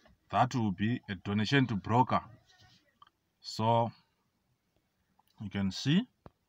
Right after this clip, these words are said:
can see these things, they are moving, and the losses, they are now to minus ninety-nine. This is what it always do.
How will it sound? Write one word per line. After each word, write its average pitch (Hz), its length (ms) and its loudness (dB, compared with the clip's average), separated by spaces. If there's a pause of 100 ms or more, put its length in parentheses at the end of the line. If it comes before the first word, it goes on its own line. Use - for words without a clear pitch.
(960)
can 90 200 -6
see 113 460 -2
these 113 160 -4
things, 110 320 -2
they 90 120 -8
are 90 100 -4
moving, 131 440 0 (1000)
and 92 280 -6
the 90 100 -10
losses, 104 800 -4 (1200)
they 82 80 -10
are 92 120 -4
now 135 420 4
to 117 120 -4
minus 104 480 0
ninety-nine. 117 600 0 (1600)
This 131 180 -4
is 117 160 -4
what 120 220 0
it 110 200 -8
always 113 440 -4
do. 101 220 -6